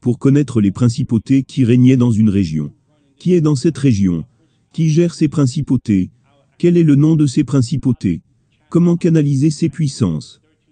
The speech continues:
À l'âge de treize ans, je faisais des projections astrales. Je sortais de mon corps à la maison,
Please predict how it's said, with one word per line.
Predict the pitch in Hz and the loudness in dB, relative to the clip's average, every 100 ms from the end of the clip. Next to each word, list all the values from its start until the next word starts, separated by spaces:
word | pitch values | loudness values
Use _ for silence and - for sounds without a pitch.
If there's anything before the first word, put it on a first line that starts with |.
| _ 95 | _ -2
À | |
l'âge | 104 120 104 | 0 2 0
de | 104 | -2
treize | - 117 101 | 0 0 0
ans, | 107 127 156 - - | 0 -2 -4 -12 -8
je | 92 117 | -2 -2
faisais | 165 147 165 | 0 0 0
des | 139 | 0
projections | - 135 127 - 131 110 | 0 0 0 -2 -2 -2
astrales. | 95 - 85 67 65 64 _ _ _ _ | -4 -8 -12 -12 -14 -20 _ _ _ _
Je | 90 107 | -4 -2
sortais | 113 147 117 170 | 0 -2 -2 -2
de | 127 | 2
mon | 110 104 | 2 2
corps | - 131 110 | 0 0 0
à | |
la | 98 | 0
maison, | 98 95 87 87 | 0 0 -2 -4